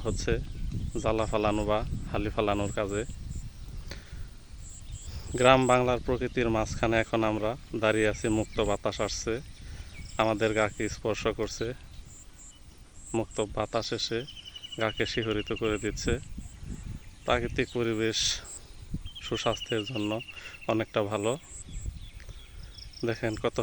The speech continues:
সুন্দর পরিবেশ, আমি আপনাদেরকে দেখানোর চেষ্টা করতেছি চারিদিকে। এই প্রাকৃতিক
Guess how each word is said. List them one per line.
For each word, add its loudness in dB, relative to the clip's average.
সুন্দর 2
পরিবেশ, 2
আমি 4
আপনাদেরকে 0
দেখানোর 2
চেষ্টা 2
করতেছি -4
চারিদিকে। 0
এই 2
প্রাকৃতিক 4